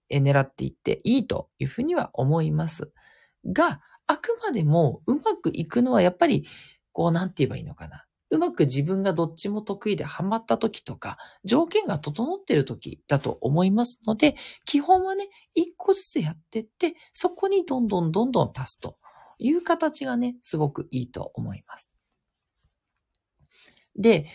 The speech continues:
これどうしてもね、それをやっちゃって、その癖が治らないっていう方はですね、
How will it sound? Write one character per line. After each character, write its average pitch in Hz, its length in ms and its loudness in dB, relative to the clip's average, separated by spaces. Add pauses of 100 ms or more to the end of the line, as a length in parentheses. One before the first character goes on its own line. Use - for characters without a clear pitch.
(160)
こ 254 120 2
れ 247 80 4
ど 233 180 4
う 285 40 -2
し 294 60 -4
て - 120 0
も 392 120 4
ね、 170 160 6
そ 160 120 2
れ 156 80 6
を 156 80 6
や 143 120 8
っ 143 80 -4
ち - 100 -4
ゃ 143 40 0
っ 139 100 -6
て、 143 340 2
そ 226 180 -4
の 302 160 0
癖 381 260 -2
が 214 140 2
治 127 200 2
ら 185 100 2
な 180 120 0
い 143 60 -2
っ - 220 -16
て 208 80 -2
い 214 40 2
う 220 40 0
方 254 260 -2
は 180 120 0
で 143 120 -8
す - 140 -10
ね、 131 220 0